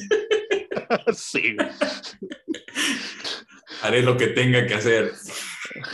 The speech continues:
Speaker 1: Vámonos. Sí, sí, sí. Entonces, bueno, no tenía por qué haber contado ese final, pero sí, este, esa experiencia,
Speaker 2: Ok.
Speaker 1: eh, me, me marcó la pauta ya para,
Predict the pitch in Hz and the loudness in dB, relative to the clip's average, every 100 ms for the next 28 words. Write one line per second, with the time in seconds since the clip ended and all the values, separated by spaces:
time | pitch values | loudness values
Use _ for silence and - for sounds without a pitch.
0 | - _ - - - - 104 113 110 101 | -14 _ -20 -20 -14 -2 2 2 2 -2
1 | 87 - - _ _ - - 202 202 - | -4 -10 -14 _ _ -2 -2 2 0 0
2 | 190 - 92 _ _ - 98 127 113 - | -6 -6 -6 _ _ -12 -6 -4 -6 -10
3 | - 135 143 123 123 131 113 - - - | -10 -2 0 2 2 2 0 -8 -20 -20
4 | - - _ _ - 139 156 156 135 139 | -20 -20 _ _ -12 -2 2 2 2 2
5 | 127 123 113 143 120 120 - 107 - 117 | 2 2 2 4 6 4 0 -6 0 2
6 | 110 107 - 110 - 92 92 92 107 107 | 2 0 -4 -8 -8 -8 -8 -4 0 0
7 | 107 127 123 117 - - 104 98 95 - | 0 2 2 2 -2 -6 -4 -2 -6 -6
8 | 120 - 143 139 - 113 113 123 123 135 | -8 0 -2 0 0 0 0 -4 -4 -2
9 | 127 123 131 _ _ _ 101 101 95 101 | -2 -2 -6 _ _ _ -6 -2 0 -2
10 | 90 90 92 - - - 101 95 92 92 | -6 -10 -18 -20 -20 -12 -6 -4 -4 -6
11 | 95 95 95 98 101 107 104 - 107 95 | -8 -8 -4 -4 0 0 0 0 -2 -2
12 | - 82 _ 98 92 - 98 92 87 87 | -12 -16 _ -8 -8 -4 -4 -2 -4 -8